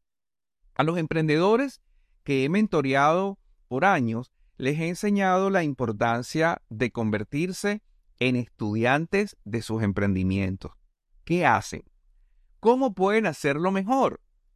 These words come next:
¿Qué hace la competencia? Si necesitas mayor expertise como gerente o director, es necesario que se capaciten en ello.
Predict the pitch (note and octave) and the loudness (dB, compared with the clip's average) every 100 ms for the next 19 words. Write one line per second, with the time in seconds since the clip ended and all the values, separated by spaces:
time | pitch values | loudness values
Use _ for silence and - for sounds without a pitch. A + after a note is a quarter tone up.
0 | _ - B2+ C3+ A2 A2+ D#3 D#3 D#3 D#3 | _ -4 0 2 2 0 0 0 -2 -4
1 | E3+ F3 C4 A#3+ - - _ _ _ _ | -2 2 2 0 -2 -14 _ _ _ _
2 | _ _ - F#3 G3 G3 - A#3 D#4 C4+ | _ _ -4 -2 0 -2 -2 0 2 2
3 | A3+ F3 G#3 - G#3 F3 - C#3 A#2+ - | 2 0 -4 -2 -2 -2 -2 -2 -2 -10
4 | _ _ _ _ _ B2+ G#2+ A2 A2 A2+ | _ _ _ _ _ 0 0 0 0 0
5 | D3+ G3 G3 - G2+ G2 A#2 E3 - F#3+ | 0 0 -2 -4 -6 -4 -2 -2 0 2
6 | C#3 - _ _ _ D3+ G3+ A#3+ G#3+ - | 2 -2 _ _ _ -2 0 0 -2 0
7 | E3 F3 G#3+ A3 _ _ C#3 C#3 A#2+ A#2 | 2 2 0 -4 _ _ -6 -4 -2 -2
8 | A2 - F#3+ A#3 A#3 A#3 A#3 - _ _ | -2 -4 0 0 2 0 0 -6 _ _
9 | A2+ A#2+ G3 A#3 B2+ G2+ | -2 0 0 0 -2 -6